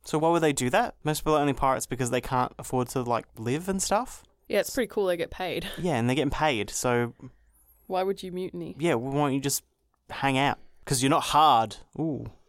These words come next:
Speaker 1: Doesn't make sense. So, yeah, five. It's pretty fair. Uh, characters.
Speaker 2: Felt like there wasn't enough, like, variety.
Speaker 1: I mean, was there ever gonna be?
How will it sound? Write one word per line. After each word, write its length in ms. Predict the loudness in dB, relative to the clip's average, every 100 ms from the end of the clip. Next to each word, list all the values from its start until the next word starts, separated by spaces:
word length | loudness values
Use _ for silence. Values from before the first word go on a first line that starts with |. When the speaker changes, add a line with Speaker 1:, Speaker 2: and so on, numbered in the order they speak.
| _ _ _ -6
Speaker 1:
Doesn't 160 | 0 0
make 120 | 0
sense. 300 | -2 -4 -8 -16 _
So, 260 | -2 0 2
yeah, 240 | 0 0
five. 500 | 0 0 2 -2 -8 _
It's 100 | -10
pretty 180 | -8 -6
fair. 200 | -6 -8 _ _ 0
Uh, 220 | 4 4
characters. 640 | 4 4 4 4 -4 -6 -8 -14 _
Speaker 2:
Felt 140 | 0 0
like 100 | 2
there 140 | 2
wasn't 260 | 2 0 -2
enough, 340 | -2 -4 -4
like, 200 | -4 -4
variety. 640 | -6 -4 -2 -4 -6 -8 _ _ 0
Speaker 1:
I 80 | 4
mean, 320 | 4 4 0 -10 _ -20 _
was 200 | 0 2
there 100 | 4
ever 140 | 4 6
gonna 220 | 4 4
be? 260 | 4 2